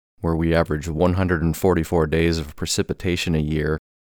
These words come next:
and I wear waterproof work boots to keep from soaking my feet in the boggy yard, mowing is a once-a-week task,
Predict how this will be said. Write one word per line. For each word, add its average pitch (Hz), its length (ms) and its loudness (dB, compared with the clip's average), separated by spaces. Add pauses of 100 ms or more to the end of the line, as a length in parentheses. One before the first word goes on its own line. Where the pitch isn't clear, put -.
and 85 100 0
I 80 100 4
wear 82 200 2
waterproof 90 680 0
work 90 300 -2
boots 80 220 0
to - 100 -14
keep - 300 -4
from 76 160 -4
soaking 87 340 -2
my 76 140 -2
feet 92 320 -4
in 80 80 0
the 76 80 -2
boggy 82 340 0
yard, 78 460 0 (560)
mowing 104 320 2
is 82 120 0
a 82 60 2
once-a-week 82 640 -2
task, 80 500 -6